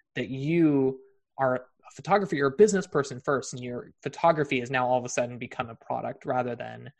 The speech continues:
you know, a source of enjoyment or, it's, it's a weird way to think about it, but you really have to be okay with, if you're going full time, the mindset of running a business versus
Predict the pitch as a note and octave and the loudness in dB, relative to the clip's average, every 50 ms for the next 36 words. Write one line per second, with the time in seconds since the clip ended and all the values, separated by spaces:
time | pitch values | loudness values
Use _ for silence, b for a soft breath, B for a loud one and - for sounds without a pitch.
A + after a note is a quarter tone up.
0 | _ - C#3 C3 A#2 A2+ A2+ - B2 C3 - - - - C#3+ C#3 C3 C3 - - | _ -10 -10 -8 -8 -10 -10 -10 -10 -10 -8 -6 -2 0 2 2 2 0 -2 -4
1 | B2 A#2 A#2 - D#3+ D3+ D3 C#3+ D3+ D3+ D3 D3 D3 C#3 C3+ C3 B2+ B2+ B2+ B2+ | -6 -4 -4 -4 -4 -2 0 2 2 2 2 2 0 0 -2 0 0 0 -2 -4
2 | - - - - - - C#3+ D3+ - - - G3+ G#3 G#3+ G#3 G3 - A3 G#3+ A3 | -6 -8 -14 -14 -14 -12 -14 -12 -12 -10 -8 -2 2 2 2 4 4 2 4 4
3 | A3+ G#3 A#3+ A#3 A3+ F#3+ F#3 D#3+ D3+ D3 D#3 C#3+ C#3 C#3+ C3 B2 A#2+ - D3+ E3 | 2 2 2 2 4 4 4 4 4 4 2 2 2 2 2 0 0 0 -2 0
4 | E3+ E3+ G3+ G#3+ G#3 F3+ E3 - C#3+ C#3 C3+ B2+ C3 - - B2+ B2 A#2+ B2 A#2+ | 4 4 4 4 4 2 0 0 0 0 2 0 0 0 -2 -2 0 0 -2 -4
5 | - - D3 C#3 - D3+ C#3 C3 C3+ E3+ F3+ F#3 F3 D#3+ - D3+ C3 C3+ - C#3 | -4 -2 -4 0 2 0 0 2 2 2 2 2 0 -2 -2 -2 -2 -2 -4 -8
6 | B2 A#2 A#2 A#2+ B2 _ _ _ _ _ _ _ _ - C#3 C#3+ C#3 - - _ | -8 -8 -10 -14 -16 _ _ _ _ _ _ _ _ 0 0 0 0 -2 -8 _
7 | _ _ _ _ - D3+ C#3+ C#3+ D3 D3 D#3 D#3 D3 - D3 C3 - B2+ B2+ B2+ | _ _ _ _ -8 -6 -2 0 2 2 2 0 0 0 -2 -2 -2 -2 -6 -6
8 | B2+ B2 C3 C3 C#3 D3 D#3 D#3 D#3 D3+ E3 D#3+ D3+ F3 E3+ E3+ E3 - - C3+ | -6 -2 -2 0 0 0 -2 -4 -4 -2 -2 -2 -2 -4 -6 -6 -6 -6 -4 -2
9 | C3 C3 C3 - C3 A#2+ A#2+ - | -2 -2 -2 -4 -6 -8 -8 -10